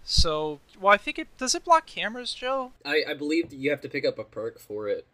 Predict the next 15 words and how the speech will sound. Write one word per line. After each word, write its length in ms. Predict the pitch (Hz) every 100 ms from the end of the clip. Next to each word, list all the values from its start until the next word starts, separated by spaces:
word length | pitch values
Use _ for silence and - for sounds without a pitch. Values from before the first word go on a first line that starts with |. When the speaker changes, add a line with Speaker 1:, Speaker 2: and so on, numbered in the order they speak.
| -
Speaker 2:
but 380 | 123 104 98 -
it 180 | 110 -
does 480 | 113 104 104 95 -
block 380 | - 104 95
cameras. 640 | - 98 92 90 92 - - _ -
Speaker 1:
And 140 | 175
it 100 | 180
blocks 360 | - 208 214 -
guards 480 | 160 151 156 160 -
calling 580 | - 156 156 165 170
each 460 | 170 175 - - -
other, 260 | 170 175 175
I 60 | 160 - -
think. 500 | 165 180 214 - - - -
Speaker 2:
Yeah. 380 | - 120 101 92